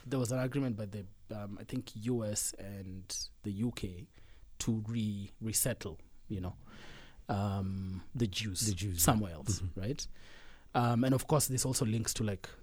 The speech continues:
Speaker 1: biblical. So there's also, like, a biblical element to it of, you know, history of Jews and,
Speaker 2: Y-,
Speaker 1: and
Speaker 2: yeah,
Speaker 1: whatnot.
Speaker 2: yeah.
Speaker 1: Um, so that, I'm not gonna go into, like, the, the biblical aspect of it.
Speaker 2: <laughs>
Speaker 1: Uh, but from
Speaker 2: But,
Speaker 1: the
Speaker 2: but,
Speaker 1: political
Speaker 2: but,
Speaker 1: sense,
Speaker 2: but there's somewhere in East, East Africa they were going to be settled.
Speaker 1: yes. So
Speaker 2: Yeah.
Speaker 1: I, I also had that story,
Speaker 2: East
Speaker 1: and I,
Speaker 2: Africa.
Speaker 1: I've, I've seen the documents,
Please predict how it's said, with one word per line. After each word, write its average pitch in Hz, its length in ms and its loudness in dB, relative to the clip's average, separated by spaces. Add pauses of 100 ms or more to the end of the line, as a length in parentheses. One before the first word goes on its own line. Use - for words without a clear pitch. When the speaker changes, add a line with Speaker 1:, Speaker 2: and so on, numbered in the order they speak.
Speaker 1:
biblical. 120 640 4
So - 140 0
there's 120 200 2
also, 139 180 4
like, 110 160 0
a 104 40 -2
biblical 123 460 2
element 107 360 0
to 104 160 -2
it 101 180 -4
of, 95 260 -8
you 113 120 -4
know, 95 160 -6 (120)
history 117 360 0
of 98 180 -4
Jews 107 380 2
and, 101 100 -2 (140)
Speaker 2:
Y-, 113 100 0
Speaker 1:
and 107 100 -2
Speaker 2:
yeah, 117 60 2
Speaker 1:
whatnot. 107 580 2
Speaker 2:
yeah. 98 140 2
Speaker 1:
Um, 101 180 2
so 127 200 6
that, 139 280 6
I'm 127 120 4
not 147 120 8
gonna 143 160 8
go 123 120 6
into, 113 200 4
like, 104 180 -2
the, 107 180 0 (180)
the 117 80 2
biblical 131 480 6
aspect - 300 4
of 113 120 2
it. 120 60 8
Speaker 2:
<laughs> 151 640 10 (260)
Speaker 1:
Uh, 131 280 10
but 143 200 12
from 160 140 8
Speaker 2:
But, 147 60 12
Speaker 1:
the 147 60 10
Speaker 2:
but, 135 100 12
Speaker 1:
political 175 260 12
Speaker 2:
but, 139 80 12
Speaker 1:
sense, 151 140 12
Speaker 2:
but 127 80 12
there's 135 100 12
somewhere 165 240 12
in 123 80 12
East, 131 240 12
East 147 180 12
Africa 127 320 10
they 107 100 10
were 110 100 12
going 117 160 12
to 117 100 8
be 101 100 8
settled. 104 320 8
Speaker 1:
yes. - 400 12
So 180 160 12
Speaker 2:
Yeah. 160 100 12
Speaker 1:
I, 160 120 12
I - 40 12
also 214 180 12
had 165 160 12
that 143 120 12
story, 147 340 12
Speaker 2:
East 120 100 12
Speaker 1:
and 123 100 12
I, 117 40 12
Speaker 2:
Africa. 135 260 10
Speaker 1:
I've, 123 60 8
I've 135 80 6
seen 175 160 12
the 147 60 10
documents, 143 420 10